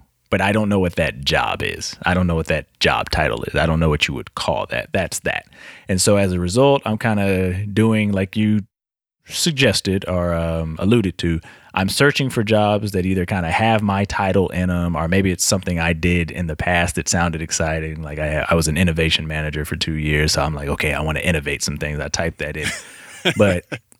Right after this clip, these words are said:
Speaker 1: nothing, and this is difficult to talk about 'cause it's happening in real time,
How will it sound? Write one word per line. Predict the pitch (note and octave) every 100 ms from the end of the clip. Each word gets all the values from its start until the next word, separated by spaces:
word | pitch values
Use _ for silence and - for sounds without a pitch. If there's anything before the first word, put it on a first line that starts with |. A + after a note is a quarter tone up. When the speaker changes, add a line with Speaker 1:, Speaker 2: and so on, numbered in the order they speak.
| _ _
Speaker 1:
nothing, | G#2 B2+ E3 F#3 D#3+ C3 A#2 - _ _ _ _ _ _ _ _ _ _ _ _ -
and | B2
this | G#3+
is | G3+
difficult | D#3+ C3+ A2
to | -
talk | C#3 G2
about | D#2 D2+
'cause | E2
it's | -
happening | G#2+ G2 E2
in | D2
real | C#2+ C2+
time, | - - C2+